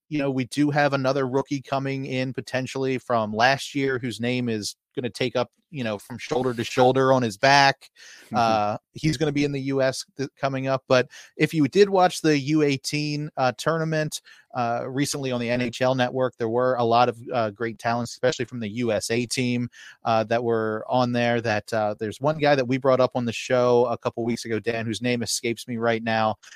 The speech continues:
Speaker 1: Uh, I think he was projected to go around, like, the fifteenth or sixteenth, but there's also, you know, guys like Will Smith from the U S team. There's a lot of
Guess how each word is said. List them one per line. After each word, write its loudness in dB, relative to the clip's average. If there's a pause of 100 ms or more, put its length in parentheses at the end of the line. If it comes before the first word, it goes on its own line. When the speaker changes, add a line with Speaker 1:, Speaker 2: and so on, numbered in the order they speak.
Speaker 1:
Uh, 2
I -2
think -10
he -4
was -2
projected 0
to -6
go 4
around, 2
like, -6
the -18
fifteenth -8
or -8
sixteenth, -6 (320)
but -4
there's -2
also, 4
you -2
know, -4
guys 0
like -6
Will -4
Smith 0
from -6
the -2
U 2
S 2
team. -2 (320)
There's 6
a 4
lot 6
of 4